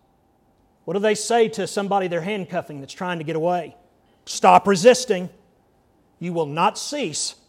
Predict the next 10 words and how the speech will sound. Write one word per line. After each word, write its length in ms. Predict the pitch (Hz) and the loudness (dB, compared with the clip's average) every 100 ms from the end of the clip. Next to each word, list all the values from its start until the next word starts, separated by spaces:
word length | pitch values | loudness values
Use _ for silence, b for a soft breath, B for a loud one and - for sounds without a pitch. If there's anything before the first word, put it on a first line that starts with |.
| - | -16
until 360 | 165 - 175 160 | -14 -8 -6 -4
you 160 | 170 | -6
re-, 140 | 160 143 | -8 -8
stop 340 | - 160 - | -6 -6 -6
resisting. 520 | 151 160 151 - 160 _ _ _ _ _ _ _ _ _ _ _ _ b b b | -10 -10 -12 -14 -20 _ _ _ _ _ _ _ _ _ _ _ _ b b b
So 200 | - 202 | 2 6
let 180 | 196 240 | 8 8
me 100 | 254 | 4
show 300 | - 254 247 | 6 8 10
this. 340 | 202 143 - | 8 4 -6